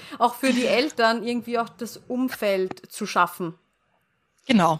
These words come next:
Speaker 2: Also ich find's ja, ich mein, bei manchen Dingen ist es ja auch immer hilfreich, wenn Eltern da sind, also grad bei den jüngeren Patienten, dass sie halt mit draufschauen. Ich mach's zum Beispiel auch inzwischen bei mir in der Therapie so, dass ich, ähm, die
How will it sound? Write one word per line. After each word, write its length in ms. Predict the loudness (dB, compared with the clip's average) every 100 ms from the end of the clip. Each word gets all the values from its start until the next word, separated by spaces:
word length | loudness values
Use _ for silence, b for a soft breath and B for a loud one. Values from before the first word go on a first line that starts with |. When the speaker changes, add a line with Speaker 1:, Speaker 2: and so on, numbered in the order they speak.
| -2
Speaker 2:
Also 220 | 0 4
ich 100 | 4
find's 260 | 4 2 4
ja, 160 | 4
ich 140 | 4 6
mein, 180 | 4 6
bei 140 | 4
manchen 400 | 6 4 4 0
Dingen 400 | 0 2 2 2
ist 140 | -2
es 100 | -2
ja 100 | 0
auch 120 | 0 0
immer 100 | 0
hilfreich, 460 | 0 0 0 2
wenn 120 | 0
Eltern 440 | 0 -2 -2 -6 0
da 240 | 2 4
sind, 240 | 4 2 0
also 180 | -4
grad 240 | -4 -6 -2
bei 100 | -2
den 160 | 0
jüngeren 360 | 2 4 4 2
Patienten, 640 | 0 -2 0 2 2 -2
dass 220 | -2 -4 -2
sie 120 | -2
halt 180 | -2 -4
mit 160 | -4
draufschauen. 560 | 2 4 6 6 6 4 B B B B B B
Ich 220 | 0 4
mach's 240 | 4 6 4
zum 140 | 4
Beispiel 360 | 6 4 2 2
auch 180 | 2
inzwischen 480 | 2 2 4 2 2 2
bei 120 | 2
mir 180 | 6 6
in 60 |
der 100 | 4
Therapie 540 | 2 2 2 2 0 0
so, 240 | 2 2
dass 240 | 2 0 0
ich, 260 | 0 -2 2
ähm, 360 | 2 2 0 B B B B B B B B -2
die 360 | 2 4 4